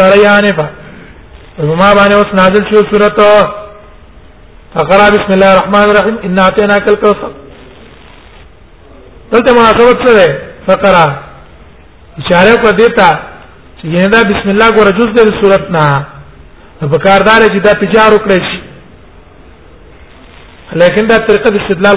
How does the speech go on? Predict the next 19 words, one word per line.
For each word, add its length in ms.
کمزورې 440
ده. 80
وجه 240
دا 160
ده 100
چې 160
کېدای 300
شي 160
رسول 160
الله 160
صلی 40
الله 20
علیه 40
وسلم 140
دا 120
بسم 180
الله 160
تبرک 340
د 40